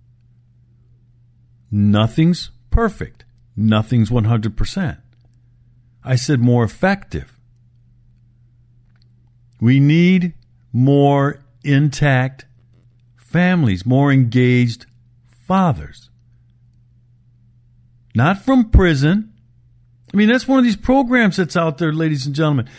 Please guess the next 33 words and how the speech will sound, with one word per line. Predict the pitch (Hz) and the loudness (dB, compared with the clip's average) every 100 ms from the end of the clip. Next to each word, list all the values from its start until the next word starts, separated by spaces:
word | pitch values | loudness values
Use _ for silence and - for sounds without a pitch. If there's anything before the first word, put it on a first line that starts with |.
| - _ | -20 _
where | 254 262 | -4 0
we | 254 | 0
have | 247 180 202 | 0 -4 -6
guys | 180 226 262 - | -2 0 -2 -4
sitting | 262 214 | -8 -4
in | 208 | -4
prison | - 240 262 226 208 | -2 -2 0 0 2
and | 190 | 0
they're | |
trying | - 220 214 208 | 0 0 0 -2
to | 214 196 170 _ _ - | -2 -2 -4 _ _ -6
reconnect | 117 196 240 - 220 220 220 196 | 0 2 2 0 -2 -2 -2 -2
them | 175 | 0
with | 180 196 | 0 -2
their | 170 | -6
children. | 131 190 185 131 131 | -2 -2 0 0 0
This | 208 | -2
is | 208 196 | -2 -4
insane. | 185 - - 214 226 240 220 98 - _ _ _ _ _ _ _ _ _ _ _ _ _ _ _ _ _ _ _ _ _ _ _ _ - | -4 -6 -6 -2 0 2 0 -2 -8 _ _ _ _ _ _ _ _ _ _ _ _ _ _ _ _ _ _ _ _ _ _ _ _ -6
That | 185 247 | -4 -2
would | 240 | 0
be | 214 220 | 0 2
like | 196 175 | 0 0
taking | - 202 214 185 | -2 -2 0 0
a | 156 | 0
drug | 127 98 98 131 175 240 220 143 | -2 -6 -2 0 2 2 -2 -2
dealer | 117 87 73 78 120 - _ _ _ _ _ _ _ _ _ - - | -2 -2 -6 -10 -12 -16 _ _ _ _ _ _ _ _ _ -20 -6
and | 214 208 190 196 | 0 2 2 4
reconnecting | 254 262 214 - 233 208 220 220 240 190 | 4 2 0 -4 0 2 0 -2 2 2
him | 208 | 4
with | 208 190 | 2 2
his | 180 | 0
former | - 185 214 220 202 - | -4 -2 0 2 0 -2